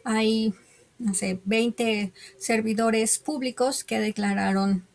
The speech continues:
eh, a-, eh, tener algún, algún activo en la compañía. Después de esto, lo que hicimos,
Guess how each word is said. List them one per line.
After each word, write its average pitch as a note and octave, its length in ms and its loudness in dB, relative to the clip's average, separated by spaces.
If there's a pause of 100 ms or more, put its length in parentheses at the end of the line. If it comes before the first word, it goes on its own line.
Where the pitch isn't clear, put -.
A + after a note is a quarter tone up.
(920)
eh, F#3+ 220 -8 (1080)
a-, G#3 200 -2
eh, G3 260 2
tener G3+ 320 2
algún, G3 520 2 (340)
algún A3+ 320 4
activo G#3+ 440 0
en G3+ 80 2
la F#3+ 140 -2
compañía. F#3 560 -8 (1900)
Después E4+ 360 2
de F4+ 180 8
esto, D#4+ 280 0
lo B3+ 220 0
que B3+ 120 -2
hicimos, D#4 680 0